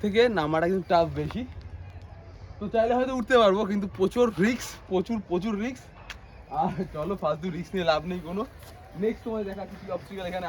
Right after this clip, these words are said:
আছে আরো। আসো। আহ, বেশ ভালো লাগলো। তোমরা আসলে ট্রাই করবে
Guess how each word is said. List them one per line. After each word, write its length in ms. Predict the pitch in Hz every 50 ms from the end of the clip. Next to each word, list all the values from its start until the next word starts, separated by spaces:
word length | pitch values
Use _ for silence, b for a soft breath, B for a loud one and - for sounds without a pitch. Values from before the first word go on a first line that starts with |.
| 160
আছে 140 | 156 - 170 160 156
আরো। 100 | 170 - - - - - - - - - - - - - - - - - - - - - - 147
আসো। 140 | 165 - 147 135 - 147 - - - - - - - - - - - - - - - - - - - - - - - - - - - - - - - - - - - - - - - - - - - - - - - - - - - - - - - - - - 320 170
আহ, 80 | - - - - - - - - - - - - - - - -
বেশ 140 | 175 190 185 196
ভালো 140 | 202 233 247 254 233
লাগলো। 200 | 208 180 151 131 - - - - - - - - - -
তোমরা 220 | 190 190 202 208 202
আসলে 220 | 202 - 233 233 247 262 262 - - - - - - - - - - - - - - -
ট্রাই 200 | 180 196 208 226 226 226
করবে 260 | 226 202 196 196 226